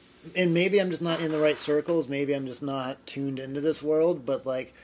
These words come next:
I was somewhat surprised that there wasn't more talk about people, like,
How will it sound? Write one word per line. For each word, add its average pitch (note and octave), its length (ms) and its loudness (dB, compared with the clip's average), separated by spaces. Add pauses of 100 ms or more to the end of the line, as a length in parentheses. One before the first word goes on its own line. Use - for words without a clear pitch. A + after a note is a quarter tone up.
(380)
I F3 140 2
was F#3+ 240 4
somewhat F3 580 -2
surprised C#3+ 560 -4
that C3+ 120 -12
there B2+ 120 -8
wasn't C#3+ 500 -4 (720)
more D3 1200 2 (320)
talk C#3 420 -4
about C3 440 -6
people, C3+ 520 -8 (420)
like, B2 400 -8